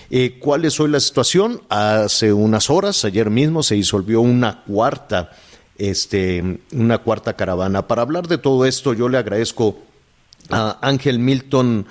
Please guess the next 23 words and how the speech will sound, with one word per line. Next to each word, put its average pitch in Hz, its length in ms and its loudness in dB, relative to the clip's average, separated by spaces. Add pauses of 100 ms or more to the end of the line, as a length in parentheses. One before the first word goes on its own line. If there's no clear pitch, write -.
(300)
Ordóñez, 127 600 0
él 117 120 0
es 117 160 -2
visitador 110 560 0
general 113 560 0 (560)
de 123 380 0
migrantes 120 1040 0
en 104 180 -2
la 98 160 -2
Comisión 113 480 0
Estatal 107 400 -2
de 104 120 0
Derechos 101 420 -6
Humanos 98 640 -4 (300)
allá 98 400 -2 (100)
en 107 400 -2
Chiapas. 101 640 -2
Ángel, 131 320 0
¿cómo 143 220 0
estás? 139 360 0
Muy 127 220 2
buenas 127 380 -2
tardes. - 520 -6